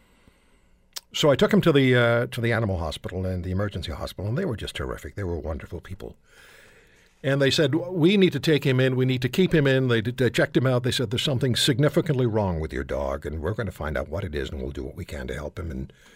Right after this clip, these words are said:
make him well again." How old is he? Five years old. He should be okay then.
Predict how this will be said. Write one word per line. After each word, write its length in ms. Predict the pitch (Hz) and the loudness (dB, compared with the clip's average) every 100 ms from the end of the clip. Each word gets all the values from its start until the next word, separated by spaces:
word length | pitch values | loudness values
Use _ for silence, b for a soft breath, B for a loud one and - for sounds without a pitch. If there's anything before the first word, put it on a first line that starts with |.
| b - | b -8
make 160 | 67 - | -6 -4
him 160 | 65 | -6
well 160 | 69 60 | -8 -8
again." 280 | 62 58 - | -10 -10 -8
How 100 | - | -6
old 180 | 90 87 | -4 -4
is 100 | 82 | -6
he? 60 | |
Five 300 | 98 73 65 | -6 -4 -4
years 240 | 55 57 60 | -6 -10 -10
old. 300 | 60 - - | -14 -14 -16
He 80 | - | -16
should 160 | - | -12
be 140 | 64 57 | -12 -12
okay 320 | 58 - 58 | -12 -14 -14
then. 240 | 52 52 | -14 -16